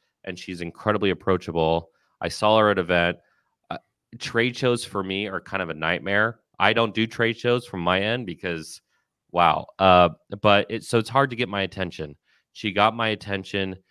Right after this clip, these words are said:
and she explained your products in such an easy and approachable way that I was like, "Tell me more." And from a guy who I stole from one of your competitors, he was excited about it, and he was a believer in their other product. And so she was able to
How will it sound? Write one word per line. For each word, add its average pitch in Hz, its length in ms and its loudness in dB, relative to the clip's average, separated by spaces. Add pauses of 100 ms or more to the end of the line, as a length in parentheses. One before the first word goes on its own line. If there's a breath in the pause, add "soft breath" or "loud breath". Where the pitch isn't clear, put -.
(220)
and 98 140 -10
she 107 260 0
explained 117 640 -4
your 120 120 2
products 95 560 -2
in 95 80 -10
such - 260 -8
an 95 180 -10
easy 98 340 -8
and 98 100 -6
approachable 90 480 -4
way 78 200 -4
that 95 100 -8
I 87 40 -2
was 82 100 -4
like, 80 200 -6
"Tell 87 140 -4
me 87 120 -6
more." 78 400 -4 (560)
And 101 140 -2
from 104 180 -2
a 95 60 0
guy 104 260 2
who 113 160 -2
I 98 100 0
stole 104 320 -2
from 87 480 0
one 95 180 0
of 92 60 -2
your 90 120 -2
competitors, 80 840 -4 (260)
he 147 220 -2
was 127 180 2
excited 78 380 -2
about 73 280 -6
it, - 120 -8 (400)
and 90 120 -8
he 113 160 -2
was 104 140 0
a 95 60 -6
believer 92 380 -4
in 82 60 -4
their 82 120 0
other 82 140 0
product. 85 480 -2 (360 soft breath)
And 98 100 -10
so 110 140 0
she 127 220 -4
was 110 140 -2
able 104 220 -4
to 87 300 -2